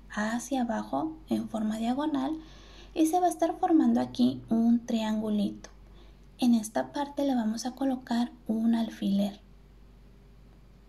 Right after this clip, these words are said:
Ahora,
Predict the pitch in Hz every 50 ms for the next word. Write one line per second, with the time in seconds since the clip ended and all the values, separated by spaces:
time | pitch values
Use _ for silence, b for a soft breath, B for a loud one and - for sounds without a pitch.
0 | - - - - - - - - - - - - - - - - - - - -
1 | - - - - - - - - - - - - - - - - - - - -
2 | - - - - - 233 240 240 233 233 220 214 208 -